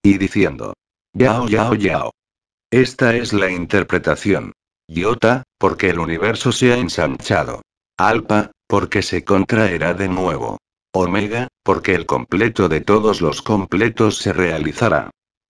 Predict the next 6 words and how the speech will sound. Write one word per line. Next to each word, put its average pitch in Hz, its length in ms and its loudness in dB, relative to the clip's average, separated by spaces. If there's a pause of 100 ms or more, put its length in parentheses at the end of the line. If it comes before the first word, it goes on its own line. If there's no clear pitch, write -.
(1040)
Develación. 80 760 -2 (840)
Tal 123 260 2
como 104 260 2
se 120 200 2
tiene 107 320 0
explicado, 107 800 0